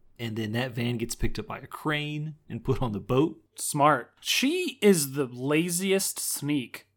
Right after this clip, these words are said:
Speaker 2: but gets anywhere she wants to go. <laughs>
Speaker 1: You know, why do the work when someone else can do it for you?
Speaker 2: No, no, you're not wrong. You're not wrong.
Speaker 1: <laughs> Frank and Robin infiltrate the control room.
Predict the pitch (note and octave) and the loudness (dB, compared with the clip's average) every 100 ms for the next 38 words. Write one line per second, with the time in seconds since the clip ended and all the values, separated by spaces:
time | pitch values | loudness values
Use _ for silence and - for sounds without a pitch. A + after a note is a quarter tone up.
0 | - C3 A#2 E3 - C3 D#3 F3 D#3 C#3 | -6 -2 0 2 2 4 6 6 6 4
1 | - C3+ B2+ - A#2+ A2+ G#2+ B2 - C3 | 0 0 -2 -2 -4 -4 -6 -8 -14 -14
2 | - - D3 - - - - - - - | -14 -14 -14 -14 -12 -12 -14 -20 -20 -20
3 | - - - - - - - _ _ _ | -18 -14 -12 -14 -16 -20 -20 _ _ _
4 | G3+ G3 C#4+ G#3 B2+ F3 F#3 F#3+ F3+ B3 | -2 -2 -4 2 6 8 6 2 4 2
5 | - B2 D#3+ C#3+ A#3 D#3+ - - G3 A3 | 0 -2 -2 -4 -6 -6 -6 -6 -8 -8
6 | - _ B2 F#3 F#3+ G#3+ F3 F#3 G3 G3 | -12 _ -4 -2 0 0 4 4 6 6
7 | C#3+ C3+ - C#3 D#3+ D#3+ C#3 B2 - A2+ | 6 -2 -2 0 0 0 -2 -4 -6 -6
8 | - D3 - F3+ - F3+ - - - _ | 0 -2 2 0 2 -2 -2 -20 -20 _
9 | - - D#3+ D3+ C#3 C#3+ C#3+ C#3+ B2+ B2+ | -8 0 0 2 4 8 8 6 -2 -6
10 | - A#2 G#2 - G2+ - E3 D#3 D#3+ D#3 | -8 -8 -8 -12 -8 -2 -2 -2 -4 -6
11 | D#3+ D#3+ | -8 -10